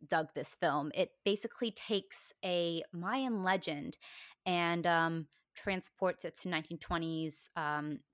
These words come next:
rainforest along the Rio Hondo, and, uh, uh, which is the border between Mexico and British Honduras.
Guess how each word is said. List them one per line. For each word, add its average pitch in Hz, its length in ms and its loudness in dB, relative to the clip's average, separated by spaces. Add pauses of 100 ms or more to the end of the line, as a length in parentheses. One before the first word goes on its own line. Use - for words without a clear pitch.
(540)
rainforest 170 600 2
along 160 340 2
the 147 100 -4
Rio 160 220 -2
Hondo, 160 680 -4 (440)
and, 175 420 2
uh, 165 420 6
uh, 165 140 2 (160)
which - 160 -2
is - 180 -4
the 175 60 2
border 160 320 2
between 160 340 -4
Mexico 156 560 0
and 156 140 -4
British 160 260 -2
Honduras. 240 560 0